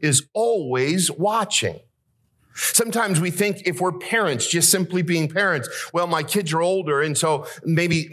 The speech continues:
p-, people aren't watching." I want you to know this. People are watching you even when you don't realize people are watching you. So often I'll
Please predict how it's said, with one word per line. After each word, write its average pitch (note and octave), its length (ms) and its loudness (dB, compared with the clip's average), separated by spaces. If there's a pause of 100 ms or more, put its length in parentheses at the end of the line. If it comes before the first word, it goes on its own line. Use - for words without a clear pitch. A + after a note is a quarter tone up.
p-, - 140 0 (180)
people E3+ 220 0
aren't D#3 160 0
watching." E3+ 340 0
I G3+ 40 2
want E4+ 220 -2
you F3+ 80 -2
to D3 60 2
know D#3 200 2
this. - 560 -2
People C4+ 280 0
are E3 140 2
watching D3 640 0
you B2 260 2
even G#3+ 300 0
when F3 160 2
you E3 80 2
don't C#3+ 260 0
realize B2+ 460 0
people A#2+ 300 -2
are A#2+ 40 0
watching C3 440 -2
you. D#2+ 160 -8 (1160)
So F#3+ 220 0
often F3 400 0
I'll C#3 260 0